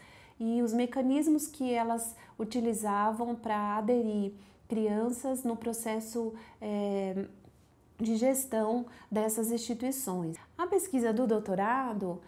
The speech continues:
eu estudei, é, a pedagogização do sexo das crianças. Eu tentei entender, na verdade,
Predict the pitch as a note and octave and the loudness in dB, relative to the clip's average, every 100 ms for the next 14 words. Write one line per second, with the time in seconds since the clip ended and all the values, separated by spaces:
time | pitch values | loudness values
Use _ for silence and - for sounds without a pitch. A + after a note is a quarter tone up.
0 | - - - A3 A#3 A#3 C4 G#3 G#3+ G#3+ | -20 -12 0 2 2 0 -2 0 2 2
1 | A3 B3+ - - G#3 G3+ G3 G3+ B3+ A3 | 2 0 -4 -4 -2 0 0 0 0 2
2 | B3 B3 A#3 A#3 A3+ - A3+ B3 D4+ D#4 | 2 0 0 0 0 -4 -2 0 2 2
3 | C#4+ A3 G#3 G#3 G3+ G3+ G3+ F#3 G3 F3 | 0 -2 -4 -4 -4 -4 -4 -2 -2 -2
4 | F3+ A#3 A#3+ E4 F4 - - - - G3+ | -2 -4 -4 -4 -4 -6 -12 -20 -8 -4
5 | A3 C#4+ C#4+ C4 G#3+ G#3 G#3 B3+ D#4 D4 | -2 -2 -2 0 0 0 0 2 2 2
6 | A3 G#3 G#3 G3 G3 G3 F#3+ F#3+ B3+ C4+ | -2 0 0 0 -2 -4 -4 -2 0 -2
7 | A3 G3 | -2 -4